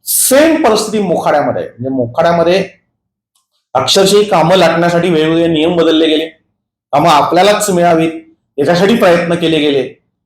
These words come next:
आणि आता स्थगिती आल्याने सर्व काही उघडकीस झालेलं आहे. हे लोक तोंडघशी पडलेले आहेत. म्हणजे तक्रार दिल्यानंतर अवघ्या, म्हणजे आम्ही सहा तारखेला तक्रार दिलेली आहे,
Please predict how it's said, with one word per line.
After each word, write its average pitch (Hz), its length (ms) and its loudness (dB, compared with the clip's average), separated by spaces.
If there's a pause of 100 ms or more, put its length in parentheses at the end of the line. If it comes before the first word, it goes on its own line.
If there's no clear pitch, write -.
आणि - 120 -4
आता 214 280 -2
स्थगिती 202 520 0
आल्याने 127 480 0 (280)
सर्व 196 360 2
काही 127 260 0 (400)
उघडकीस 208 640 0
झालेलं 139 260 0
आहे. 104 160 0 (360)
हे 156 80 -2
लोक 147 160 0
तोंडघशी 143 640 -2
पडलेले 98 380 -4
आहेत. 71 100 -6 (600)
म्हणजे 180 240 0 (500)
तक्रार 220 460 2
दिल्यानंतर 165 640 -2 (580)
अवघ्या, 151 340 2
म्हणजे - 640 -8
आम्ही 156 200 0
सहा 170 480 -2
तारखेला 190 360 2
तक्रार 151 300 0
दिलेली 127 280 -2
आहे, 143 120 -6